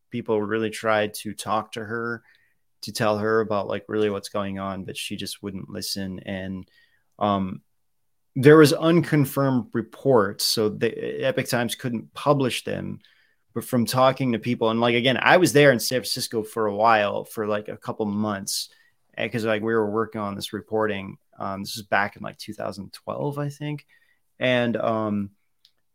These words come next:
yeah, there was a lot of reports about her working with the triads in San Francisco as well. But again, it was hard to find solid evidence of that, so they didn't publish that information. But I'm like, "Dude, it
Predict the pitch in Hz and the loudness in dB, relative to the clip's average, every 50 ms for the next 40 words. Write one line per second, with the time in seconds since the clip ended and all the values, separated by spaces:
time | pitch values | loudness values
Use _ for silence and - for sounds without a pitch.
0 | _ _ _ 139 143 147 131 113 120 135 139 139 127 135 135 131 127 127 123 117 | _ _ _ 4 6 6 6 6 6 4 4 4 4 6 6 6 6 6 4 2
1 | 110 - 123 120 113 - 117 107 107 107 101 - - 104 120 117 113 107 107 107 | 0 -2 -2 -2 -2 -4 -4 -2 0 0 0 0 -2 -4 -4 -2 0 0 0 -2
2 | 107 107 113 104 101 98 - 101 - - 107 104 101 101 98 98 95 95 95 95 | -2 -4 -6 -6 -6 -6 -8 -10 -4 -2 0 0 0 0 -2 -2 -4 -4 -6 -8
3 | - - - - - _ _ _ _ _ - 120 117 104 101 98 - - 107 101 | -10 -12 -12 -14 -16 _ _ _ _ _ -10 -8 -6 -6 -6 -8 -8 -10 -10 -10
4 | 101 - - - 104 - - 107 98 98 98 - 110 107 - - - _ _ _ | -12 -12 -12 -12 -12 -10 -10 -10 -10 -10 -12 -12 -12 -12 -12 -12 -16 _ _ _
5 | _ _ _ _ _ _ _ _ _ _ _ _ _ _ _ _ _ _ _ _ | _ _ _ _ _ _ _ _ _ _ _ _ _ _ _ _ _ _ _ _
6 | _ _ _ _ - 110 - 120 110 104 - - - - - - - 135 131 104 | _ _ _ _ -18 -8 -4 -2 -2 -2 -2 -6 -10 -10 -10 -10 -8 -8 -4 0
7 | 131 123 117 113 110 104 107 - - 120 113 120 - - - - 123 127 127 110 | 2 2 2 2 0 -4 -6 -8 -10 -8 -6 -6 -6 -6 -2 0 0 0 0 -2
8 | - - 127 120 117 107 - - - - 117 113 113 113 113 110 107 107 - - | -6 -8 -6 -6 -6 -6 -8 -10 -6 -4 -2 -2 0 -2 -2 -4 -6 -8 -10 -6
9 | - - - - 117 110 113 113 110 107 - - 104 104 98 113 120 127 127 127 | -4 -4 -2 0 0 0 2 2 0 -2 -4 -6 -6 -6 -4 -4 -4 -4 -6 -6
10 | - 143 123 139 143 147 147 143 - - - 120 107 98 107 107 107 107 98 98 | -8 -6 -4 -2 -2 -2 -2 -4 -4 -6 -6 -6 -4 -2 0 0 0 -2 -4 -4
11 | 95 - - - _ - - 110 101 90 92 98 - - - - - - 50 - | -8 -10 -12 -18 _ -14 -12 -10 -10 -10 -10 -12 -12 -14 -14 -10 -8 -6 -4 -4
12 | - 98 98 - - 104 52 53 - 107 - - 50 71 95 101 107 107 _ - | -4 -6 -10 -10 -12 -12 -10 -10 -10 -10 -12 -12 -12 -14 -14 -16 -18 -12 _ -4
13 | 107 101 104 - - _ _ _ _ _ _ - 107 104 104 101 104 107 - - | -4 -4 -4 -6 -10 _ _ _ _ _ _ -8 -6 -6 -4 -6 -8 -8 -12 -14
14 | _ 110 107 107 - - - | _ -14 -12 -12 -12 -14 -18